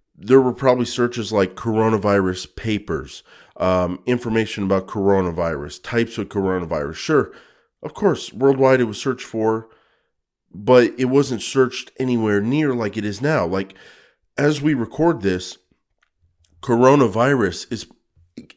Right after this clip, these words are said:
it could be the number one search on Google right now in terms of volume. And how that affects your industry, no matter what industry you're in, when you introduce a new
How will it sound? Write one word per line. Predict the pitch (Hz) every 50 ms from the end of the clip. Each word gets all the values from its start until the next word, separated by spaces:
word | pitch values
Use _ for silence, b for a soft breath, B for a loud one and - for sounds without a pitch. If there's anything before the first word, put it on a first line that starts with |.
| _
it | - 156 151
could | - - - - 214 226 175 151
be | 110 113 107 101 98 98 95 b b b b b b b b b b _
the | - 127
number | 131 139 143 139 131 131
one | 123 120 117 107
search | - - - 120 113 113 -
on | 107 101 95
Google | 90 113 131 - 101 87
right | 80 78 76 69
now | 80 82 80
in | 85
terms | - - 123 107 95 92
of | 90
volume. | 85 98 101 104 101 87 71 - _ B B B B B B B B B B B _ _
And | 113 110 110 107 104 104 95
how | - - - - - 127 139 147
that | 147 139 131
affects | - - - 127 117 - - -
your | 104 101 92
industry, | 98 123 151 165 120 92 - - 85 78 73 73 73 76 -
no | - 95 98
matter | 101 101 101
what | 98 98 110 110
industry | 107 104 101 95 - - 95
you're | 85 82 90 101
in, | 120 117 92 80 - b b b b b b b b b b b b b b
when | - 113 123 123
you | 123 123 123
introduce | 139 151 170 160 - 160 131 110 104 123 139 139 - - - -
a | 113 104
new | 104 104 107 117 120 127 127 127 131 131 123 120